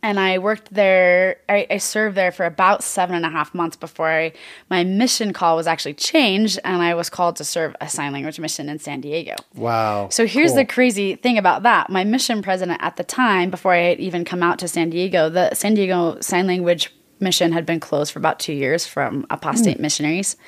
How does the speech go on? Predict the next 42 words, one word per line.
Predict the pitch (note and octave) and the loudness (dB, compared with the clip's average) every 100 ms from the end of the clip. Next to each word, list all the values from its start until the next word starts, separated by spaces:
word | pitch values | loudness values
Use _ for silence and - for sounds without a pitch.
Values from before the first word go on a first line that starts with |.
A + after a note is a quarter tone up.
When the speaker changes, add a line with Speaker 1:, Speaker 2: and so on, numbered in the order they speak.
| - - - - - - | -18 -12 -10 -10 -10 -4
Speaker 1:
And | A3 A3 | 0 2
so | - A#3+ A3 G#3 F#3+ - _ _ _ | 4 6 6 6 2 -6 _ _ _
he | - - D4+ E4 | -12 4 6 6
had | A#3 F#3+ | 2 0
said | F#3 E3 E3+ | 2 4 2
when | E3+ | 0
he | F3+ G3 | -4 0
got | F#3 - | -2 -2
called, | - E3 D#3+ D#3 - | 0 2 2 0 2
"I, | F3 F3+ - | 2 2 2
I | G3 | 0
would | G3 | 2
like | F3 F3 F3+ | 2 2 2
to | F#3+ | -6
reopen | E3+ F3 D#3 D#3+ E3+ E3+ E3+ E3+ | -4 0 0 0 0 0 0 -4
that, | F#3 D#3+ - _ | -2 -2 -2 _
the | F3 F3 | -4 -2
s-, | - - | -2 -6
the | F3+ E3+ D#3 D#3 | -2 2 4 4
deaf | D3+ - | 2 2
part | - E3 | 0 0
of | D#3+ | 0
the | D#3 | -2
mission | D#3+ D#3 D#3+ D#3 D#3 - | -2 -2 -2 -4 -4 -8
while | - D#3+ D3 C#3+ | -6 -2 0 0
I'm | - D3+ C3+ - | -2 -2 -2 -2
in | F3 | -2
my | D#3+ D#3 | -2 -4
three | - - | -6 -8
years." | E2+ D#2+ - - - - - - | -6 -6 -8 -12 -18 -18 -18 -4
So | - F#3 | 0 2
he | E3+ | 2
told | G#3 G3 E3+ | 2 4 2
the | |
church, | D3+ F#3+ D3+ D3 | 0 0 0 -2
he's | F#3 D#3+ | -6 -4
like, | E3 E3 - D4+ E4 | -4 -2 -2 2 4
<clears throat> | D4+ | 4
"I | B3 A#3 | 2 2
need | A3+ G3+ | 2 0
you | G3+ G#3+ | -2 -2
to | G#3 G3 F#3 | -2 0 0